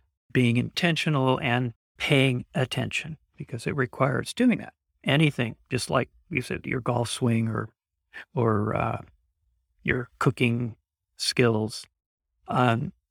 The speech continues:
to develop them takes both intention and attention. And so again, the idea of being purposeful, setting out to do it with some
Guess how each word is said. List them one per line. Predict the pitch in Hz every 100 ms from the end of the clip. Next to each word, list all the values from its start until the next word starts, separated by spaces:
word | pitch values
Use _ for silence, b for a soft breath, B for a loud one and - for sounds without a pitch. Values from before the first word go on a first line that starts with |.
| _
to | 147
develop | 135 131 160 226 -
them | - - - - _ _ _ _
takes | - 123 - -
both | - 135 120 - -
intention | 151 143 147 131 - 123 117
and | - 113 110 -
attention. | 127 156 - - - - _ _ _ _ _ _ _ _ _
And | - 117 117 113 113
so | - - 117
again, | 117 139 127
the | 117
idea | 120 117 131 123 120
of | 113 - - _ _ _
being | - 127
purposeful, | - - 139 - - - _ _ _ _ _
setting | - - 123 117
out | 123 120 -
to | - - -
do | 131 113
it | 110 - - _ _ -
with | 143 131 104 - -
some | - - - 131 127